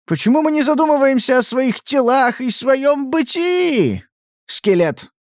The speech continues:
Жёсткий, белёсый, суставчатый остов. Нелепый подергунчик, связанный из сухих ломких палочек.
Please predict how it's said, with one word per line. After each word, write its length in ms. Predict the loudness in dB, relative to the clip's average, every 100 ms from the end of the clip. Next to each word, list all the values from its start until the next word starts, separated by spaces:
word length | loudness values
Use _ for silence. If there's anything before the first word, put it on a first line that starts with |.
| _ -6
Жёсткий, 800 | 2 2 0 -6 -12 -16 -18 _ _
белёсый, 800 | 0 2 4 2 0 -8 -14 -20 _ _
суставчатый 960 | -2 -2 -2 0 0 0 -6 -4 -6 _ 0
остов. 760 | 2 2 0 -4 -4 -4 -12 _ _ _ _ -2
Нелепый 420 | 2 2 2 -2
подергунчик, 1000 | -2 -2 0 0 0 0 2 2 -2 -6
связанный 500 | -4 2 2 2 0
из 100 | -2
сухих 440 | -4 -4 0 -2
ломких 460 | 2 0 0 -4 -2
палочек. 540 | 2 4 2 -2 -12